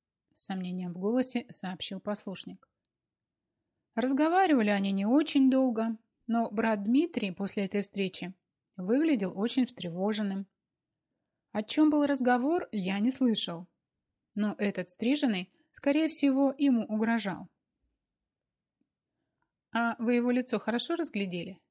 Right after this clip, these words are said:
При встрече могли бы узнать?" Записывая его показания в протокол, спросил Гуров, ворочаясь на неудобном,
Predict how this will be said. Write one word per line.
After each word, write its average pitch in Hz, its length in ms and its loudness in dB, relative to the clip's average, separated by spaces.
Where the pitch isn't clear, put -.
При - 160 -2
встрече 208 580 -2
могли 208 300 -4
бы 302 120 -2
узнать?" 190 360 -4
Записывая 202 640 -4
его 190 180 -2
показания 220 560 2
в 294 80 -10
протокол, 240 640 -2
спросил 262 460 0
Гуров, 190 360 -4
ворочаясь 196 680 -2
на 190 140 -2
неудобном, 247 640 0